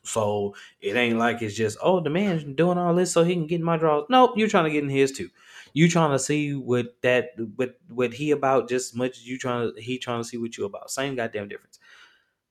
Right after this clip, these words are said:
Y'all in that honeymoon phase. The honeymoon phase lasts only for so long.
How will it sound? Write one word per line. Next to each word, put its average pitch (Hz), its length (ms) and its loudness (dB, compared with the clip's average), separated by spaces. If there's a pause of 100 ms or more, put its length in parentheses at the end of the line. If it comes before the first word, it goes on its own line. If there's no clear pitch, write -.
(320)
Y'all 113 300 0
in 139 100 0
that 156 140 2
honeymoon 127 440 -2
phase. 104 600 -4
The 98 140 -8
honeymoon 135 420 -4
phase 113 340 -6
lasts 113 440 -2 (200)
only 113 240 -4
for 123 100 -6
so 127 140 -2
long. 131 300 -2